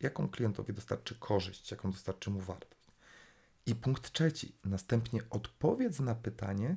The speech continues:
z perspektywy klienta. Co ja z tego będę miał? Co mi to da? Dla przykładu, przekonasz większą ilość klientów niż dotychczas do podjęcia decyzji zakupowej, a każdy klient to większa premia dla ciebie.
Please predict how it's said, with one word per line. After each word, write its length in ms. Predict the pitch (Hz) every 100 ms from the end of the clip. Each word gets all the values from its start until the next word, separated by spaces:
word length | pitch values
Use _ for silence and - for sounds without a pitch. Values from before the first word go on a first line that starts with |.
| 190
z 120 | -
perspektywy 720 | - 104 - - - 233 262
klienta. 600 | 262 240 254 117 92 - - _ _ _ _ - - - _
Co 380 | - 185 208 208
ja 240 | 127 131
z 120 | 139 -
tego 240 | 95 101
będę 220 | 95 98
miał? 360 | 120 127 92 -
Co 180 | - 156
mi 280 | 190 196 190
to 100 | 160
da? 340 | 139 107 - - _ _ _ _ _ _ -
Dla 160 | -
przykładu, 540 | - - - 127 - - - - - - _ _ _ -
przekonasz 640 | - 113 - 180 - 120
większą 300 | 107 98 98
ilość 340 | 95 98 -
klientów 800 | - 101 - - - 196 185 -
niż 220 | 127 143
dotychczas 640 | 196 240 254 - - 98 104
do 100 | 98
podjęcia 420 | - 87 92 117
decyzji 360 | 147 - 165 107
zakupowej, 520 | 95 92 92 90 92
a 60 |
każdy 340 | - - 196 240
klient 560 | - 117 120 202 214 -
to 120 | 202
większa 320 | 151 104 -
premia 340 | 113 98 95 95
dla 180 | 87
ciebie. 300 | - 147 117